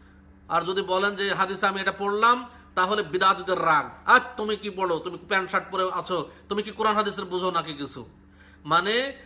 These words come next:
তারা চায় সবসময় আগের জামানা থেকে যে সাধারণ মানুষ কোরআন হাদিস না পড়ুক, এবং তারা বলেও যে সাধারণ মানুষ যেন কোরআন না পড়ে, তাফসির না পড়ে। এটা তাদের স্লোগান। কারণ যদি কোরআন হাদিস আপনি পড়েন, তাদের ভণ্ডামিটা প্রকাশ হবে, তাদের ভণ্ডামি প্রকাশ হবে।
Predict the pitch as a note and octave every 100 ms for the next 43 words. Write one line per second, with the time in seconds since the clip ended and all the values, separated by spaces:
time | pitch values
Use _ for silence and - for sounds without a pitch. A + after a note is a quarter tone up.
0 | - F3+ F#3+ G#3 G#3 G3 A3 G#3+ G3 -
1 | G3+ G3 F3+ G#3 F#3+ G3 F#3 F3 E3+ D3
2 | B2 - - D#3+ D#3+ F3+ F#3+ G#3 A3 G#3
3 | G#3 - G3+ G3 G3 G3 G3 F#3+ F3+ F3+
4 | D#3+ - - - - F3+ G3+ G#3 G3+ F#3+
5 | G#3+ A3 E3+ - - F#3+ G3 G3+ G#3 G#3
6 | G#3 G#3 G#3 G3+ G3+ G3 G3 F#3+ F#3+ F#3
7 | F#3 - G3+ F3+ F3 E3 C#3+ - - F3
8 | F#3 G3 G3 F#3+ G#3+ G#3+ F#3+ C3+ - -
9 | - F3+ G#3 B3+ C#4+ - - - D#3+ G3+
10 | G3+ F#3+ F#3+ F#3 F#3 F3+ F3 F3+ F3+ F#3
11 | A#3 C4 B3+ - - F3 F#3+ G#3 C#3 A#2
12 | G3 G#3 G3+ G#3 G#3 G#3 F#3 E3 C3+ G#2+
13 | - - - - - - - - - -
14 | E3 G3 F3 F3 G3 G3+ G3+ G3 G#3+ G#3
15 | F#3+ F#3 E3 B2+